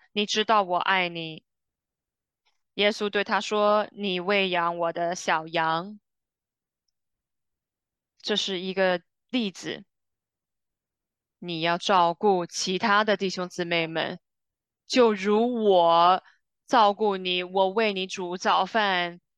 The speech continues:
你也要来照顾其他人，对不对？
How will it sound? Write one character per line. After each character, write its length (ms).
你 380
也 180
要 220
来 120
照 280
顾 180
其 220
他 260
人， 420
对 100
不 80
对？ 320